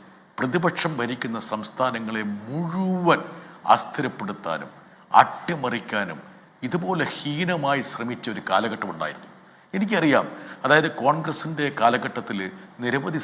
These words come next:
സംസ്ഥാന ഗവൺമെൻറ്റുകളെ പിരിച്ചുവിട്ടിരുന്നു, അതിനുശേഷം ജനതാ ഗവൺമെൻറ്റും പിരിച്ചുവിട്ടു.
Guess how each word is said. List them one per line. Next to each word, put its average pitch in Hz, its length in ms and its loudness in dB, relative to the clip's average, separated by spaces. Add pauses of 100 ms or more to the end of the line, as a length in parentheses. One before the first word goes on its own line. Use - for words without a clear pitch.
സംസ്ഥാന 139 400 -2
ഗവൺമെൻറ്റുകളെ 107 640 -6 (100)
പിരിച്ചുവിട്ടിരുന്നു, 160 640 -4 (380)
അതിനുശേഷം 131 420 -2 (140)
ജനതാ 135 220 6
ഗവൺമെൻറ്റും 120 520 2
പിരിച്ചുവിട്ടു. - 440 -8